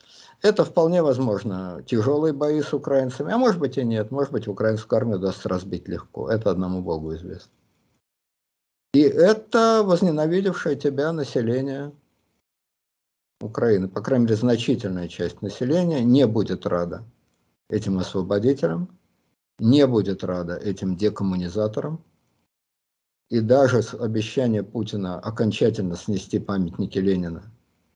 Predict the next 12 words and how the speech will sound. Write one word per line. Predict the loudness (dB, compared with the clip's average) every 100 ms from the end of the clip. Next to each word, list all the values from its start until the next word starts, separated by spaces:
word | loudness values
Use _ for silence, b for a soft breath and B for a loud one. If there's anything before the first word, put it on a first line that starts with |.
| _
и | -6
поставить | -4 -4 0 4 4 2
на | -2
их | -4 -2
место | -2 -2 -4 -8
памятники | -4 -2 -4 -6 -10 -10 -12 -12 _ _ _ _ _ _ _ _ _ _ _ _ _ _
Александру | 0 0 2 2 2 0
второму, | -2 -2 0 0 0 -2
Александру | -4 -2 0 0 0
третьему, | -4 0 2 2 -2 -6 -4
Николаю | -6 -4 -2 0 2 0
Первому, | 0 0 0 0 -2 -4 -8